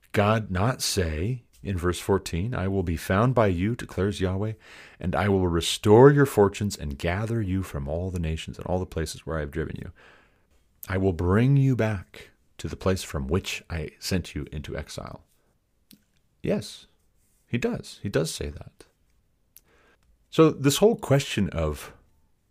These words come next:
Israel in our day being its own country, its own nation, its own power in the world, this question of whether that's a good thing, whether that's right, whether that we, whether we should stand with Israel,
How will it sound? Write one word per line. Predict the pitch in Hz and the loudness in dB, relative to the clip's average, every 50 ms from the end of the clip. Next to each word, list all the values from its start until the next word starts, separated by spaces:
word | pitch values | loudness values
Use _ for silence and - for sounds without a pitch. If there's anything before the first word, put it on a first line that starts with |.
| _ _ - | _ _ 2
Israel | - 120 120 107 95 98 90 80 76 73 71 69 71 69 - _ _ _ _ _ _ _ _ _ _ _ _ _ _ _ _ _ - | 4 4 4 4 2 0 0 0 0 0 -2 -2 -4 -6 -10 _ _ _ _ _ _ _ _ _ _ _ _ _ _ _ _ _ -6
in | 85 82 | -4 -2
our | 90 95 98 95 | -2 0 -2 -2
day | 82 80 67 64 64 - - _ - | -2 -4 -4 -4 -6 -10 -14 _ -6
being | 87 85 80 78 78 76 71 - _ _ _ _ _ _ _ _ - | -4 -2 -2 -2 -4 -6 -8 -12 _ _ _ _ _ _ _ _ -6
its | 82 - | -2 0
own | 92 104 117 117 110 | 2 2 2 0 0
country, | - 104 95 92 - - - | 0 0 0 0 -2 -6 -10
its | - - - 82 | -12 -10 -6 -4
own | 87 98 101 104 104 92 - _ _ _ _ _ _ _ _ _ _ _ _ _ - | -4 -2 -2 -4 -6 -8 -10 _ _ _ _ _ _ _ _ _ _ _ _ _ -6
nation, | 85 87 85 - - - - - - _ _ _ _ _ _ _ _ _ _ _ _ _ - | -4 -4 -4 -4 -6 -12 -16 -18 -20 _ _ _ _ _ _ _ _ _ _ _ _ _ -6
its | - - | 0 2
own | 104 110 113 101 | 2 4 2 2
power | - 98 92 90 92 85 76 - | 0 0 0 0 0 0 0 -2
in | 76 73 | -4 -6
the | 71 69 | -6 -4
world, | 69 78 78 73 69 - - - - _ _ _ _ _ _ _ _ _ _ _ _ _ _ _ _ _ _ _ _ _ _ _ _ | -4 -4 -2 -4 -4 -6 -10 -16 -20 _ _ _ _ _ _ _ _ _ _ _ _ _ _ _ _ _ _ _ _ _ _ _ _
this | - 113 - | -4 -4 -4
question | - - - - 120 113 - - - 82 | -4 -2 0 0 0 0 0 -4 -6 -6
of | 73 69 | -4 -2
whether | 87 104 104 107 | -2 -2 -2 -2
that's | 98 92 90 - - - | -4 -4 -4 -6 -6 -8
a | |
good | 73 69 87 82 78 - | -6 -4 -4 -4 -4 -4
thing, | - 80 76 73 | -4 -4 -4 -4
whether | 73 71 67 67 | -4 -4 -4 -6
that's | 67 69 69 - - | -6 -8 -10 -6 -4
right, | 85 90 90 90 85 - | 0 0 0 0 -2 -4
whether | 82 78 73 71 | -6 -6 -6 -6
that | 71 71 76 | -6 -6 -8
we, | 78 - - - - - - - - - | -10 -12 -14 -18 -20 -20 -20 -20 -20 -6
whether | - - 85 73 76 76 | 0 2 2 4 2 2
we | 78 85 82 | 0 0 0
should | - - - 90 76 - | 0 0 -2 -2 -2 -2
stand | - - 82 78 80 82 82 78 71 | -4 -4 -2 -2 0 0 -2 -2 0
with | 73 85 101 104 110 | 0 0 0 2 0
Israel, | 110 110 98 - 107 104 101 101 107 101 | 0 -2 -2 0 0 0 2 0 0 -4